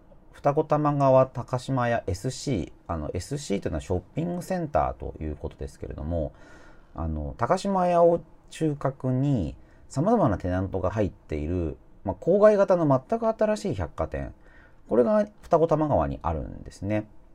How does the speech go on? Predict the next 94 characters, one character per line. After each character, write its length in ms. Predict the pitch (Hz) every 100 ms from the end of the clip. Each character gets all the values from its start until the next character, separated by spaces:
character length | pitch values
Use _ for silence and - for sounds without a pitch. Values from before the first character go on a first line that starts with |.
| - _ -
こ 120 | 131
れ 60 | 127
非 120 | 127
常 180 | 165 170
に 140 | 160
あ 80 | 147
の、 160 | 143
開 180 | 135 147
発 140 | 143 143
さ 100 | 143
れ 80 |
た 100 | 139
時 200 | 131 127
に 80 | 101
は、 240 | 78 64 - - - - - -
ま 80 |
あ、 40 | 87
う 20 |
ま 140 | 120 175
く 120 | 98
い 80 | 80
く 140 | -
の 140 | 151
か 360 | - 73 58 -
と 80 | -
い 60 | 87
う 40 |
ふ 80 | 82
う 40 |
に 120 | 78 76
よ 80 |
く 140 | 78 78
言 100 | 71
わ 120 | 80
れ 80 | 85
て 100 | 80
い 60 |
た 120 | 71 78
ん 60 |
で 100 | 65
す 100 | 65
け 100 | 67
れ 40 | 65
ど 120 | 73
も、 360 | 90 98 71 - - - - _ -
ま 60 | 104
あ、 40 |
も 140 | 107
は 100 | 127
や 120 | 104 73
ニ 240 | 71 71
コ 140 | - 135 -
タ 100 | 139
マ 200 | 131 120
っ 60 | 120 - - _ _
て 160 | 101 107
い 280 | 104 104 101
う 40 |
ブ 200 | 85 87
ラ 160 | 87 90
ン 140 | 90
ド 140 | 82
で、 320 | 80 82 78 - - _ - -
ま 160 | 82
あ、 20 |
か 220 | - - 127
な 80 |
り 100 | 110
高 280 | 82 123 113
く 100 | -
評 180 | 82 87
価 80 | -
さ 140 | 78
れ 80 | 71
て 240 | - -
い 100 | 67
る 80 | 69
の 120 | 65
か 120 | 64 113
な 140 | 117
と 100 | -
思 160 | 73 64
い 60 |
ま 100 | 65
す。 160 | - - - - -
人 280 | - 165 151
口 240 | - 104
も 160 | 92 85
増 100 | -
え 80 | 90
ま 180 | 87 87
し 100 | -
た 140 | 78
し、 320 | 73 - 78